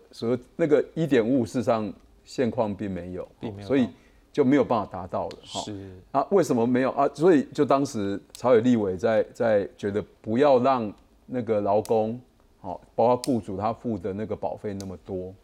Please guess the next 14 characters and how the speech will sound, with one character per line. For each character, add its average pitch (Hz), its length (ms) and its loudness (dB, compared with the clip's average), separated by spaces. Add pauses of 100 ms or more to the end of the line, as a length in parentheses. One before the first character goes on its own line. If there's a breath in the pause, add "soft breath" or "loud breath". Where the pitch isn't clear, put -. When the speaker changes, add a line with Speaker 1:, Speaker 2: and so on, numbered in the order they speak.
(240)
Speaker 1:
好， - 140 -20 (260 soft breath)
那 165 80 0
可 135 120 0
是 190 140 4
又 190 120 6
没 160 140 4
有， 123 260 4 (140)
没 127 100 -2
有 147 160 2
去 143 320 2 (380)
设 143 340 2
想 104 260 -2
那 123 120 0
个 110 240 0